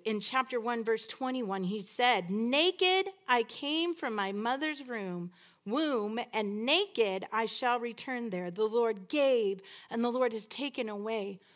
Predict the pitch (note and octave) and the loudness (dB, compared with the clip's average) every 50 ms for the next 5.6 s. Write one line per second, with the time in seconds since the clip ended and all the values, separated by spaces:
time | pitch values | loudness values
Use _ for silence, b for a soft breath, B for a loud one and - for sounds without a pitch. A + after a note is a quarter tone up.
0 | b b b b b A3+ A3+ B3 B3+ B3+ A#3+ - - A3 F#3 F#3 F3 F3 A3+ A#3 | b b b b b 2 4 6 6 6 4 2 0 -2 -2 -4 -6 -8 -8 -6
1 | A#3 G#3+ G3 F3+ E3+ F#3+ F#3+ F#3+ G3 G3 F#3+ F3+ F3 E3+ F3+ F3 F3+ F#3+ G3 G3 | -6 -4 -4 -6 -6 -6 -6 -6 -4 -4 -4 -6 -6 -8 -8 -10 -10 -8 -10 -10
2 | F#3+ F#3 F3+ F#3 G3 F#3 _ _ _ _ _ _ _ _ _ _ _ _ _ _ | -10 -10 -12 -14 -14 -18 _ _ _ _ _ _ _ _ _ _ _ _ _ _
3 | _ - - B3+ C4 C#4 C4+ B3+ B3+ B3 - B3 A#3+ A#3 G#3+ - - - - D#4 | _ 0 2 4 4 4 4 2 0 -2 -2 -4 -4 -4 -4 -4 -6 -2 0 2
4 | D#4+ D#4+ D#4+ D4+ D4 - - C#4 A3+ F#3+ F#3+ B3+ B3+ B3 B3 A#3+ A3 - - - | 2 4 2 2 0 -2 -4 -4 -4 -2 0 2 4 4 2 2 0 -6 -8 -4
5 | - C4+ C4 C4 B3+ G#3+ E3+ D#3+ E3 F#3 F3+ - | 2 6 6 8 8 6 4 0 -6 -10 -14 -14